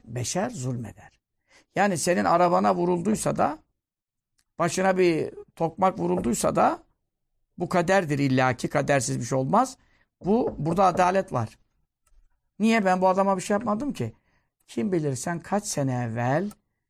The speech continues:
bir adama, bir kadına bir tokat atmışsındır. O da sana gücü yetip tokat atamamıştır. Buradan gelmiştir, tokat bunun vasıtasıyla kafana inmiştir. Mutlaka bir senin yolsuzluğun, soysuzluğun var. <laughs> Başına bir şey geliyor.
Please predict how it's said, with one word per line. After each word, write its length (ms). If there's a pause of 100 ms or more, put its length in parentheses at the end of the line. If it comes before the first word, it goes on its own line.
(260)
bir 180
adama, 380
bir 80
kadına 360
bir 40
tokat 320
atmışsındır. 680 (380)
O 160
da 100
sana 240
gücü 260
yetip 240
tokat 260
atamamıştır. 760 (340)
Buradan 380
gelmiştir, 540
tokat 440
bunun 260
vasıtasıyla 580
kafana 360
inmiştir. 500 (1120)
Mutlaka 540
bir 40
senin 240
yolsuzluğun, 520
soysuzluğun 760
var. 200
<laughs> 920
Başına 360
bir 40
şey 140
geliyor. 260